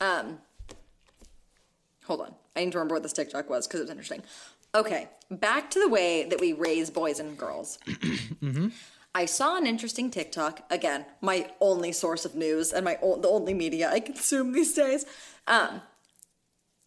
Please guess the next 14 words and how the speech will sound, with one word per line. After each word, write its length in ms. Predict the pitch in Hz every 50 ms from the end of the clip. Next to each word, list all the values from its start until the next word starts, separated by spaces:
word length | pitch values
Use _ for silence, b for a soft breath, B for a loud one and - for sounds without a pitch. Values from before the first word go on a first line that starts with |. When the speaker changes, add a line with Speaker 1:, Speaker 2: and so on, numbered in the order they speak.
| _ _ -
Speaker 1:
where 420 | 208 208 214 240 247 247 254 247
she 220 | 247 - - 269 254
was 160 | 262 240 -
saying 760 | - - - 285 320 381 392 311 214 160 147 151 180 214 214 156 - - _ _ _ _ _
that, 680 | - 185 170 180 180 175 175 180 180 180 - - - - b b b b b b b b b b b b b b b b b b b b b _ _ -
<sighs> 640 | - - - - - - _ _ _ _ _ -
okay, 260 | 185 175 - - - - - - _ _ _ _ _ _ _ _ _ _ _
when 680 | 190 190 175 208 226 233 233 240 240 240 247 247 - - - _ _ _ _ _ _ _ _ _ _ _ _ _ _ _ _ _ _ _ _ _ _ _ _ _ _ _ _ _ - -
we 280 | 208 196 220 247 262 240
want 340 | 214 202 226 254 277 - 294
to 120 | - 339
play 680 | - - - - 202 202 202 202 196 202 202 208 214 208
with 300 | 190 208 202 202 - -
gender 640 | 170 165 160 156 156 151 151 151 147 147 147 147